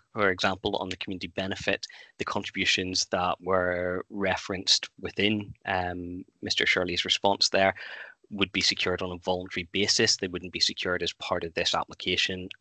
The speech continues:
Um, so, um, there would be limited weight that could be placed within that. As way of broader context within this, the Scottish Government has yet to provide, um, guidance in relation to community benefit in terms of either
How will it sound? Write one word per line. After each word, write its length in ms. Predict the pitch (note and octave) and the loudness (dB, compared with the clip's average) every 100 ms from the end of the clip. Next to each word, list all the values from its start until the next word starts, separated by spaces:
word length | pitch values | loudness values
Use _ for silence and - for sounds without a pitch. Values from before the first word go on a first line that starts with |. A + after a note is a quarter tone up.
| - | -8
Um, 360 | F2 F2+ F2 | -6 -6 0
so, 540 | - F#2+ E2+ E2+ F2+ - _ | 4 4 2 -4 -6 -8 _
um, 540 | G#2 F2+ F2 E2+ F2 F2+ - - - - - - _ - | -4 -4 -4 -8 -10 -12 -12 -12 -10 -10 -12 -16 _ -2
there 100 | G2 | 2
would 140 | F2 | 2
be 100 | F2+ | 0
limited 480 | F2+ F#2+ F2 F#2 E2+ | 2 2 2 0 -2
weight 260 | F2 F2+ - | 0 -2 2
that 140 | F#2+ - | 0 0
could 160 | E2+ | -4
be 320 | F2 F2 F2 E2 | -4 -4 -4 -6
placed 340 | - F2 E2+ - | -6 -2 -2 -2
within 300 | - A2+ A2 | 2 4 6
that. 320 | G#2+ A2 - - _ _ | 6 4 0 -10 _ _
As 240 | G2+ G2+ - | 2 4 4
way 200 | G#2 G2 | 2 2
of 100 | F#2+ | 2
broader 220 | G2 F#2+ | 0 0
context 560 | - A2 G#2+ A2 - G#2 | 2 0 2 0 -2 -4
within 260 | G#2 G#2+ | -2 0
this, 320 | A2 A2 - G2+ | 0 2 2 2
the 120 | F#2+ F2+ | -2 0
Scottish 340 | - G2 F#2 | 0 0 -2
Government 300 | F#2 F#2 F#2 | -4 -6 -8
has 120 | F2+ | -4
yet 160 | F2 E2 | -4 -6
to 60 | |
provide, 560 | - F2+ F2+ F2 F2+ - - | -8 -6 -4 -4 -4 -8 -8
um, 440 | F2+ F2 F2 F2 F#2+ F2 F2 | -6 -6 -10 -12 -16 -20 -2
guidance 600 | F#2 G2+ A#2 A2+ - - | 0 0 -2 -2 2 2
in 160 | - G#2+ | 0 -2
relation 400 | A2 A2 - A2 | 2 2 2 0
to 220 | - G#2 - | -2 -4 -4
community 320 | - G#2 F#2+ | -6 -4 -4
benefit 500 | F#2+ G2 - G#2 - - | -4 -4 0 0 0 -6
in 100 | E2+ | -6
terms 280 | F#2 E2+ | -4 -4
of 60 | F2+ | -6
either 320 | E2+ F2+ F2+ | -4 0 0